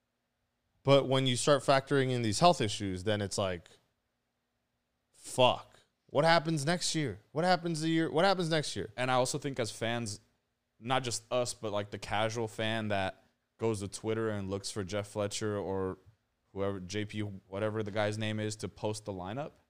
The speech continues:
Speaker 2: and they see, even if he's not doing Rendon things, they see the Rendon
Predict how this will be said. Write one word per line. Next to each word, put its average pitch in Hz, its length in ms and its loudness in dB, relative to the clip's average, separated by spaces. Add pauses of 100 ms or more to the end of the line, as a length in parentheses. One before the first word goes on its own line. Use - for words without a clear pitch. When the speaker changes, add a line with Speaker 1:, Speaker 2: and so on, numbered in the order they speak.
(720)
Speaker 2:
and 110 240 -4
they 110 120 0
see, 143 520 -2 (480)
even 202 260 -2
if 175 120 0
he's 156 260 -2
not 117 380 -2 (180)
doing 143 380 -2
Rendon 117 580 0
things, 139 540 -6 (400)
they 143 140 -2
see 156 280 -2
the 196 120 2
Rendon 143 640 0